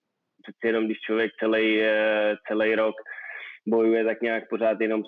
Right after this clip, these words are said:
sám za sebe a pak při tom Davis Cupu má možnost prostě bojovat za celý tým, za celou republiku, tak je to, tak je to něco jiného a to v těch vzpomínkách zůstane vždycky nej-,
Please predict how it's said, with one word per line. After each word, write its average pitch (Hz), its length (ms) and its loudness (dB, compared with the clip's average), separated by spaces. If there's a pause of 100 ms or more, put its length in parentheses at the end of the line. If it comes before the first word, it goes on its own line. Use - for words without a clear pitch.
sám 110 140 0
za 107 180 -2
sebe 107 320 0
a 104 60 0
pak 107 200 -4
při - 100 -20
tom 110 180 -4
Davis 104 220 0 (120)
Cupu 110 220 -6
má 110 180 -2
možnost 104 460 -6
prostě - 280 -8
bojovat 104 420 0
za 104 140 0 (100)
celý 110 360 2
tým, 107 240 -2
za 107 100 0 (100)
celou 110 200 2
republiku, 104 580 -2
tak 101 200 -4
je 104 80 0 (100)
to, 104 200 2
tak 104 180 -2
je 107 140 0
to 110 60 0
něco 107 280 -2
jiného 104 420 0
a 117 100 2
to 110 120 -6
v - 140 -10
těch - 120 -2 (140)
vzpomínkách 104 560 0
zůstane 101 400 -2
vždycky 98 400 -8
nej-, 98 200 -2